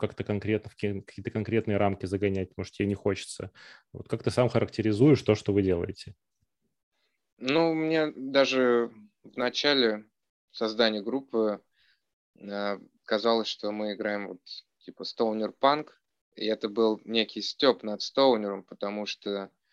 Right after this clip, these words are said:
Speaker 2: такого стиля, в принципе, в природе не было никогда.
Speaker 1: Мгм.
Speaker 2: Это уже потом, когда я стал Bandcamp проверять на, по тегам, и оказалось, что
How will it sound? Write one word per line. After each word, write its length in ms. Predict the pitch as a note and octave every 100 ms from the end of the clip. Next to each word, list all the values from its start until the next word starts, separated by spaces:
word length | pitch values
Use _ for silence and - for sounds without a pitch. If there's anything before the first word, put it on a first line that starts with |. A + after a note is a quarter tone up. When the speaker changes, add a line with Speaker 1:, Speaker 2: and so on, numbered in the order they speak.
| _ _ _ _
Speaker 2:
такого 400 | - G#2 A#2 A2
стиля, 360 | G#2+ - B2 A2
в 60 | -
принципе, 440 | G#2+ - - G#2+
в 80 | -
природе 460 | A#2 A2 A#2 G#2 G#2+
не 180 | C3
было 380 | A#2 G#2 G2+ F#2+ - _ _ _ _
никогда. 640 | - G#2 A2 G#2 A2+ A2+ G#2+
Speaker 1:
Мгм. 140 | A2 - _ _ _ _ _ _ _ _
Speaker 2:
Это 240 | - G#2+ B2
уже 120 | B2
потом, 320 | B2+ B2+ D#3+
когда 460 | B2+ A2 A2+ A2 - _ _ _ _
я 260 | A#2 A#2 A2
стал 600 | - A2 G#2 G#2 G#2 G#2+ - _ _ _
Bandcamp 600 | - G2 - D3+ D3+ C3 - - _
проверять 800 | - A2 A2 A2+ A2 G#2+ - - - _
на, 460 | G#2+ G#2 G2+ F#2+
по 180 | G2+ A2
тегам, 500 | - A#2 G2+ G#2 G2+ _ _ _ _ _ - - _ _ _ _ _
и 180 | - G#2
оказалось, 400 | - A2 A2+ G#2
что 540 | - G#2+ G#2+ G2+ G2